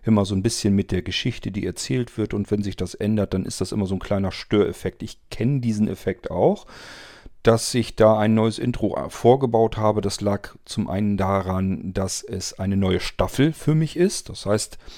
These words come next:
was wir zuerst gehört haben, war für mich die erste Staffel und jetzt sind wir in der zweiten und ich wollte allein deswegen schon so ein bisschen einen Unterschied haben.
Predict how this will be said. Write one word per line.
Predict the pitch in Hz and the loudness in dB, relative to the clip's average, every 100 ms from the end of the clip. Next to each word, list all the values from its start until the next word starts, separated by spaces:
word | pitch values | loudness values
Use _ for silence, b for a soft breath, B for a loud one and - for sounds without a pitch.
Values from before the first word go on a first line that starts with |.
| B - | B -8
was | - | -6
wir | 95 | -6
zuerst | - 87 117 - | -2 4 4 4
gehört | 107 104 | 2 2
haben, | 98 95 | 2 2
war | 92 | 0
für | - | -2
mich | 95 92 - _ - | -2 -2 -8 _ -8
die | 95 | -4
erste | - 92 - 135 | -2 -2 -4 -8
Staffel | - 147 - 160 | -2 -2 0 -2
und | 143 | 0
jetzt | 185 | -2
sind | 101 95 | -4 -2
wir | |
in | 90 | -2
der | 87 | -2
zweiten | - 107 131 127 | 4 6 6 4
und | 104 | 2
ich | - | 0
wollte | 95 95 95 B B B | -2 0 -2 B B B
allein | - 92 92 | 4 6 6
deswegen | 90 - - 143 147 | 4 0 0 -2 -2
schon | - 156 | -2 0
so | 143 | 2
ein | 143 | 0
bisschen | 135 - - 139 143 | 0 -2 0 -2 0
einen | - | 2
Unterschied | 156 143 - 160 127 | 4 4 2 -4 -2
haben. | 123 135 170 | 0 2 2